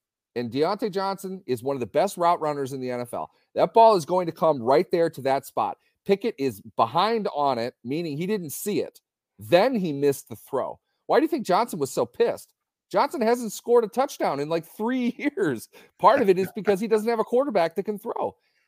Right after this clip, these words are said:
Pickett can't see the field. He's not seeing the field. I'm not saying that it, it's a lost cause, but I'm pretty close to that point. I'm not at all sold that they have a quarterback either. So my question kinda comes down to,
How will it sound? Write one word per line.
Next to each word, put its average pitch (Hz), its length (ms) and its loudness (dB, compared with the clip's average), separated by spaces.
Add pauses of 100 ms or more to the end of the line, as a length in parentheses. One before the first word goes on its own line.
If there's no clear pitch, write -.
(240)
Pickett 202 360 -2
can't 175 360 -4
see 175 240 -4
the 156 100 -6
field. 143 340 -2
He's 113 160 -10
not 143 260 -4
seeing 143 240 -8
the 131 80 -8
field. 120 360 -4 (320)
I'm 127 140 -4
not 147 220 -6
saying 143 320 -4
that 120 360 -2
it, 110 200 -6
it's 110 180 -6
a 113 40 -6
lost 113 500 0
cause, 117 480 0
but 110 300 -2
I'm 98 140 -8 (260)
pretty 135 380 -4
close 113 400 -4
to 107 120 -10
that 92 240 -6
point. 92 320 -12 (420)
I'm 131 300 2
not 127 500 0
at 127 160 2
all 120 440 2
sold 95 520 -2 (160)
that 101 140 -8
they 110 120 -2
have 107 160 0
a 95 40 -10
quarterback 98 540 -4
either. 92 340 -12
So 95 340 -4
my 98 180 -2
question 104 460 -4
kinda 104 240 -4
comes 98 260 -10
down 101 280 -6
to, 95 360 -8